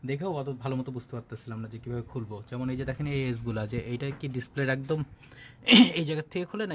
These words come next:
একটু নিচ থেকে খোলে, সেটাও ঠিক মতো বুঝতে পারতেছিলাম না। তো যাই হোক, তারপর একটা ভিডিও দেখার পর এই যে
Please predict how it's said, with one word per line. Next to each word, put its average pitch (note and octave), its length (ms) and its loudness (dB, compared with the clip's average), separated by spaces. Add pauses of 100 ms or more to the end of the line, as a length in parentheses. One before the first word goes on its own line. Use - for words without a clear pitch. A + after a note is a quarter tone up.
একটু - 180 -10
নিচ C3+ 180 0
থেকে D3 160 0
খোলে, D3 200 -2
সেটাও C3 220 0
ঠিক B2 140 -4
মতো A#2 160 -2
বুঝতে - 180 -8
পারতেছিলাম G#2+ 520 -6
না। G2+ 40 -6 (680)
তো - 80 -4
যাই C#3+ 220 0
হোক, D3 100 -4 (280)
তারপর C3 320 -6
একটা C3+ 200 -4
ভিডিও C3 240 -2
দেখার C#3+ 260 0
পর F#3 140 4 (540)
এই C3 120 0
যে C3 60 -2